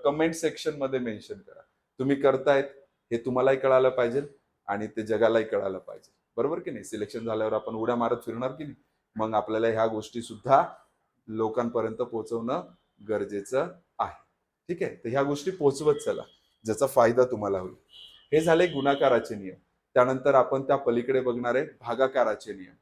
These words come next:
मग भागाकारामध्ये काय करतात, पॉइंटचे भागाकार कसे करतात हे आपण बघतोय.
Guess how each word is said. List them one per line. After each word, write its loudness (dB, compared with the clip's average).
मग -6
भागाकारामध्ये -2
काय -2
करतात, -6
पॉइंटचे 6
भागाकार -2
कसे -10
करतात -10
हे -2
आपण -2
बघतोय. -10